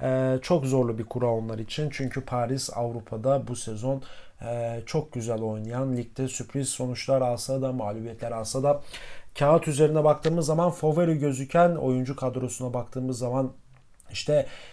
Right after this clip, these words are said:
Icardi'li, Cavani'li, Mbappe'li, Neymar'lı, Drexler'li, Di Maria'lı bir kadrodan bahsediyoruz.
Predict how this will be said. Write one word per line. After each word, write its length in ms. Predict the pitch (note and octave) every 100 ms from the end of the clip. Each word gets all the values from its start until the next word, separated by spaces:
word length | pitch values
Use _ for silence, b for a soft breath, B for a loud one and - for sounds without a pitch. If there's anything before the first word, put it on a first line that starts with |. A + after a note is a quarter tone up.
| B -
Icardi'li, 800 | C3+ E3+ D#3+ D3+ C#3 B2+ A#2 G2 -
Cavani'li, 800 | A#2+ A#2+ C#3+ C#3 C3+ B2+ A#2 A2 B2
Mbappe'li, 720 | A#2+ A2+ C#3+ C3+ C3+ B2+ D3 D3 B B -
Neymar'lı, 880 | C3 F3 E3 C#3+ C3 B2+ C#3 D3+ G#2+
Drexler'li, 840 | B2 D3 - - B2+ B2+ D3 C3
Di 80 | A#2
Maria'lı 640 | B2+ C3+ C3 A#2+ A#2 B2 A2
bir 200 | B2 -
kadrodan 600 | B2 A#2+ A#2+ A#2+ A#2 A2+
bahsediyoruz. 680 | G#2+ - G#2+ A2 A#2+ C#3